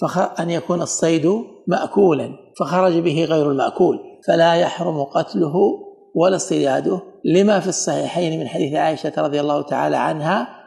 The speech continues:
أن النبي صلى الله عليه وسلم قال: "خمس من الفواسق يقتلن في الحل والحرم: الغراب والحدأة والعقرب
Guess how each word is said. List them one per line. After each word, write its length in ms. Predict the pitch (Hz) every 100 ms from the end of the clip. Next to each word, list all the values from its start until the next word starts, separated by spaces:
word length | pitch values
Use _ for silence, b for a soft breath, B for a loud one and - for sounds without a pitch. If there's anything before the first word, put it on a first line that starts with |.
| _ -
أن 140 | 165
النبي 400 | 160 165 170 156
صلى 220 | 151 165
الله 160 | 165 160
عليه 320 | 156 156 160
وسلم 460 | 147 - 151 151 147
قال: 460 | - 160 185 233 - - _
"خمس 440 | - 185 165 - 151 135 - - 170
من 180 | 175
الفواسق 800 | 175 147 156 156 165 180 175 208 - - - -
يقتلن 440 | - - 190 175
في 100 | 160
الحل 340 | 127 175 165
والحرم: 460 | 147 123 - 131 120 - 165
الغراب 520 | 170 143 143 165 180 220 254 - - -
والحدأة 1300 | 170 175 170 160 - - - - 196 180 160 165 - 220 240 -
والعقرب 640 | - 165 175 185 180 175